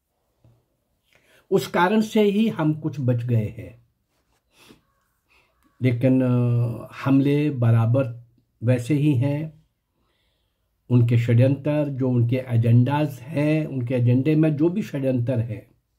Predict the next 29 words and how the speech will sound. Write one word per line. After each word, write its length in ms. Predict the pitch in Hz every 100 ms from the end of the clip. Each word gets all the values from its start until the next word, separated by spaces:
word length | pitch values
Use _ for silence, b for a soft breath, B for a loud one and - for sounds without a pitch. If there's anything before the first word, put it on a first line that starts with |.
| _ _ _ _ _ _ _ _ _ _ _ _ _ -
जो 280 | 117 139 151
भी 540 | 117 156 220 233 240
भारत 480 | 175 113 143 156 156
को 80 | 156
तबाह 340 | - 135 131 151
करने 440 | 147 123 131 123
के 120 | 123
लिए, 320 | 120 127 147
भारत 380 | 151 110 117 117
को 80 | 117
तोड़ने 420 | 113 127 135 147
के 160 | 151 151
लिए, 520 | 139 147 156 160 - _ _ _ _ _ _ _ _ _ -
भारत 300 | 101 143 151
को 120 | 175
ख़त्म 320 | - 190 220
करना 280 | 208 196 208
है, 180 | 202 214
तो 80 | 254
यहाँ 260 | 233 180
का 120 | 190 -
पुत्रूप 440 | 180 165 175 160
समाज, 380 | 120 147 143 135
हिंदू 260 | 135 143
समाज 420 | 120 127 123 127 120
को 200 | 131 117
शिकार 440 | - 117 120 120
बनाना 520 | 117 113 113 117 120
पड़ेगा, 540 | 131 143 147 180 226